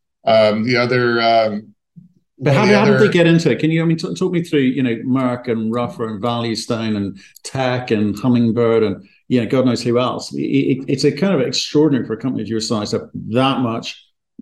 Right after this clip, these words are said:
Speaker 2: you know, meaningful institution in, in there and that little retail.
Speaker 1: Yeah, absolutely. So, you know, I think a lot of that comes to the, the team that's in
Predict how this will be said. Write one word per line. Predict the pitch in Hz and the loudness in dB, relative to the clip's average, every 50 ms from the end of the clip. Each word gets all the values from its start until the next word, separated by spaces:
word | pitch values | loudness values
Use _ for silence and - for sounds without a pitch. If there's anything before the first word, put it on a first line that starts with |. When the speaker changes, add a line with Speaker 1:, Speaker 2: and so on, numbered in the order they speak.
| - - | -8 -2
Speaker 2:
you | 143 131 | 0 0
know, | - - | 2 2
meaningful | 123 131 131 131 131 123 127 120 110 - - | 2 2 4 4 4 2 2 2 0 0 0
institution | 113 107 - 113 - - 127 123 123 - - - 110 104 110 110 - - | -2 -6 -6 -8 -4 0 0 0 0 0 -4 -6 -6 -4 -4 -4 -4 -4
in, | 123 117 - - | -4 -4 -2 0
in | 135 127 127 123 | 2 4 4 4
there | 113 98 - 80 - - | 2 0 -4 -8 -8 -6
and | 107 110 | -4 -4
that | 120 120 117 117 | -2 -2 -2 -2
little | 113 120 120 - 123 113 110 110 - | -2 -2 0 0 0 -2 -2 -2 -2
retail. | 110 123 143 139 - - - - | -2 -4 -4 -4 -6 -6 -2 0
Speaker 1:
Yeah, | 175 151 156 165 165 | 2 2 2 2 0
absolutely. | 165 - 160 143 151 151 - - - | 0 -4 -4 -4 -4 -4 -4 -6 -6
So, | - - 147 143 135 135 - - - _ _ | -4 0 2 2 2 2 -2 -8 -16 _ _
you | - 151 | -2 0
know, | 151 | 0
I | 147 143 | 2 2
think | 175 175 165 175 - - - 143 | 0 -2 -2 -4 -8 -4 -2 -2
a | 151 151 | 0 0
lot | 143 139 151 156 180 202 | 0 2 2 2 2 2
of | 165 135 | 2 2
that | 135 131 131 - | 2 2 2 -2
comes | - 143 143 143 135 131 135 - - - | -4 -4 -2 -2 -2 -4 -6 -6 -6 -4
to | - 135 131 123 | -2 0 0 0
the, | 117 123 120 117 117 120 | 0 0 -2 -2 -2 -2
the | 123 117 | -4 -4
team | - 143 135 131 120 | -2 0 0 0 0
that's | 101 90 - - | 0 -4 -8 -10
in | 98 87 | -12 -14